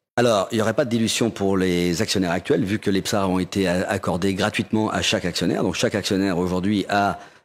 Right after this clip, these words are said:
est détenteur de, de psar qui leur permettent de se reluer sur des augmentations de capital futures. Donc, euh, il n'y aura pas de dilution pour les actionnaires historiques d'Oplata,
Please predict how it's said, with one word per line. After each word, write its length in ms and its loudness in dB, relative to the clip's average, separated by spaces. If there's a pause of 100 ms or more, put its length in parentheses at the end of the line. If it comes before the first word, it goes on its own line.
(100)
est 440 2
détenteur 680 0
de, 840 0
de 80 0
psar 500 -2
qui 120 -4
leur 140 -2
permettent 400 0
de 100 2
se 160 0
reluer 460 2
sur 340 0
des 160 0
augmentations 300 -2
de 60 -4
capital 340 -2
futures. 420 -2 (600)
Donc, 300 0
euh, 640 2
il 60 2
n'y 40 0
aura 120 0
pas 100 0
de 80 -4
dilution 400 0
pour 320 0
les 140 0
actionnaires 380 -2
historiques 420 0
d'Oplata, 520 -2